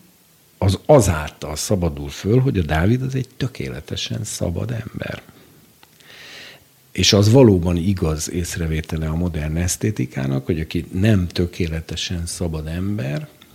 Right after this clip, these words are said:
legalábbis a, a, az alkotási folyamatában,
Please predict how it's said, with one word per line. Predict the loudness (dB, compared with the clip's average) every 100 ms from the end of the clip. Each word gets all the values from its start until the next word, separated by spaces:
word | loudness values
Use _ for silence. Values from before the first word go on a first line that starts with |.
| -20 -14 -8 -2
legalábbis | 0 0 -2 -2 -4 -4
a, | -4 -6 -8
a, | -10 -8
az | -8
alkotási | -6 -6 -6 -8 -6 -6 -4 -6
folyamatában, | -8 -4 0 0 0 -2 -2 0 -2